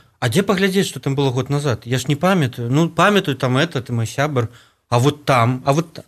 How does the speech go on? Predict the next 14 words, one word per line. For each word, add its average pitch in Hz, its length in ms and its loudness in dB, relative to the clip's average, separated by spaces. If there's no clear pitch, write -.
сям». 120 420 -2
Разумееце? 139 420 2
Вот 151 200 0
зноў 185 360 6
у 165 40 4
нас 143 160 2
выяўляецца 151 460 4
такая 127 240 -4
праблема, 143 420 2
чаго 131 260 -2
не 135 100 2
хапае. 113 380 -4
Так 190 160 2
вось, 170 280 4